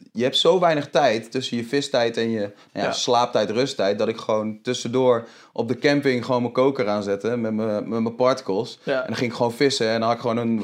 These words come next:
Speaker 1: stopwatch gezet op een uur.
Speaker 2: Dan
Speaker 1: En dan
Speaker 2: moet ik weer
Speaker 1: fietste ik
Speaker 2: terug.
Speaker 1: weer terug
Speaker 2: Ja.
Speaker 1: om het, eh, uit te zetten, nieuwe particles erin, die particles weer te mengen en dan, ja,
Speaker 2: Kon je weer door.
Speaker 1: ja, kon ik weer door.
Speaker 2: Ja, bizar.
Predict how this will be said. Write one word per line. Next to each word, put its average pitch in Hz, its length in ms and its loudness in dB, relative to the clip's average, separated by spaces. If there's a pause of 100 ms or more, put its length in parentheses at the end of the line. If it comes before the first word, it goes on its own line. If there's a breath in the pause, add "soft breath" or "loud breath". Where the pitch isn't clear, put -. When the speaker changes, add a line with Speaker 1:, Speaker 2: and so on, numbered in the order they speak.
Speaker 1:
stopwatch 135 420 2
gezet 107 280 -2
op 101 100 -4
een 110 240 0
uur. 123 180 4 (360 loud breath)
Speaker 2:
Dan 147 140 -2
Speaker 1:
En 123 60 2
dan 131 80 4
Speaker 2:
moet - 0 -
ik 143 60 0
weer 156 80 4
Speaker 1:
fietste 143 160 0
ik 147 60 4
Speaker 2:
terug. 131 120 4
Speaker 1:
weer 127 140 4
terug 151 460 4
Speaker 2:
Ja. 139 220 -2 (140)
Speaker 1:
om 123 140 0
het, 123 180 2
eh, 127 140 6
uit 143 280 4
te 135 60 -6
zetten, 123 500 2
nieuwe 139 200 4
particles 139 460 2
erin, 113 240 0
die 117 120 -4
particles 123 460 0
weer 120 160 0
te 117 80 -8
mengen 127 320 0
en 113 80 -2
dan, 110 420 -2
ja, 101 380 0
Speaker 2:
Kon 175 120 2
je 156 60 2
weer 147 100 -4
door. 135 260 0
Speaker 1:
ja, 117 180 4
kon 120 200 -2
ik 113 60 -6
weer 117 140 -2
door. 110 300 2
Speaker 2:
Ja, 117 360 -4
bizar. 127 340 -8